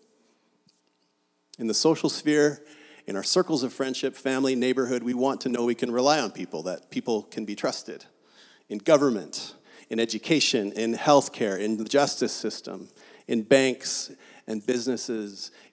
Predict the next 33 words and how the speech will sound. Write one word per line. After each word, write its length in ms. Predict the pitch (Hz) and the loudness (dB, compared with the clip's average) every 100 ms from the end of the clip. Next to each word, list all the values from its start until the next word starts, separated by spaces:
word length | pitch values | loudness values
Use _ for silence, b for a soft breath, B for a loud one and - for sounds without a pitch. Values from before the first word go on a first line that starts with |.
| - | 2
in 180 | 143 135 | 4 4
the 80 | |
media, 500 | 123 127 123 117 107 117 | 4 0 0 -2 -2 -4
in 180 | 113 - | -6 0
every 640 | 147 127 131 139 139 123 B B B B 135 | 0 0 -2 -2 -2 -6 B B B B -2
institution 720 | 135 - 127 - 127 - 123 | -2 -2 -4 -2 -2 -2 -6
across 380 | - 123 113 - | -4 -2 -2 -2
the 120 | 107 | -4
board, 360 | 101 110 113 110 | -2 -2 -2 -2
we 160 | 123 | -2
want 500 | 113 127 135 127 - - _ | 0 2 0 -2 -8 -14 _
to 100 | - | -10
be 180 | 110 107 | -6 -2
able 200 | 104 104 | -2 -4
to 100 | 107 | -6
have 240 | 123 127 139 | 0 0 0
the 80 | |
confidence 640 | - 113 101 - 92 98 - | -2 -2 -4 -6 -8 -10 -6
that 220 | 98 - | -6 -2
people 420 | 143 139 98 92 | -2 0 0 0
are 120 | 101 107 | -2 0
not 340 | 110 113 - B B B _ | 0 -2 -6 B B B _
just 380 | - 101 - - | -8 -6 -6 -4
talking 420 | 110 104 101 101 | -4 -4 -6 -6
the 80 | 92 | -8
talk, 400 | - 92 82 - - | -6 -6 -6 -14 -10
but 160 | 90 - | -8 -4
walking 540 | 95 90 - 90 85 _ b b b b | -4 -4 -10 -14 -14 _ b b b b
the 100 | 87 | -8
walk. 580 | 87 92 76 - - - _ _ _ _ _ _ _ _ _ _ _ _ _ _ - | -4 -4 -8 -16 -20 -20 _ _ _ _ _ _ _ _ _ _ _ _ _ _ 0
All 220 | 110 120 | 4 4
the 160 | 117 104 | 2 -2
institutions, 960 | 104 101 - 90 - - - - - | -2 -8 -10 -12 -12 -16 -16 -16 -16